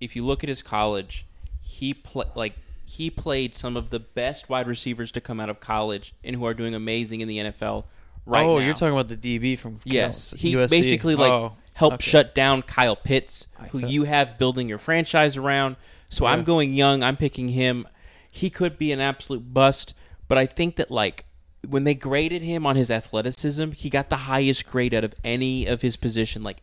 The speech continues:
Speaker 1: ever.
Speaker 2: Yeah.
Speaker 1: At, like, a nine point nine out of ten. So, like, watching him play in, like, O T As, <coughs> well, on his, on the training right now, and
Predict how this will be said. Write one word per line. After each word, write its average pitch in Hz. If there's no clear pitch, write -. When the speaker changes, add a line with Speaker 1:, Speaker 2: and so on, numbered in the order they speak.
Speaker 1:
ever. 101
Speaker 2:
Yeah. 64
Speaker 1:
At, 139
like, 139
a 127
nine 143
point 151
nine 127
out 117
of 104
ten. 101
So, 151
like, 131
watching 165
him 156
play 143
in, 120
like, 104
O 113
T 139
As, 160
<coughs> -
well, 110
on 123
his, 120
on 117
the 113
training 165
right 143
now, 139
and 110